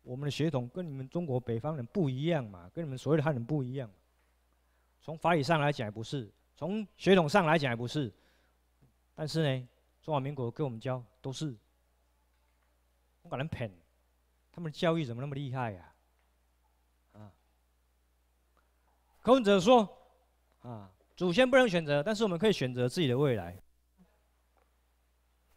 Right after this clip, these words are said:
如果你真的认为你是祖先是从中国来，我不反对，随便你。但是你要继续当中华民国人吗？当中国人有比较好吗？你要选择什么？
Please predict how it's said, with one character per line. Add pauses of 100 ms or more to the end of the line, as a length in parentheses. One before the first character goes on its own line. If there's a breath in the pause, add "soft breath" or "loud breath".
(200)
如
果
你
真
的
认
为
你
是 (160)
祖
先
是
从
中
国
来，
我
不
反
对，
随
便
你。 (1160)
但
是
你
要
继
续
当
中
华
民
国
人
吗？ (1120)
当
中
国
人
有
比
较
好
吗？ (1900)
你
要
选
择
什
么？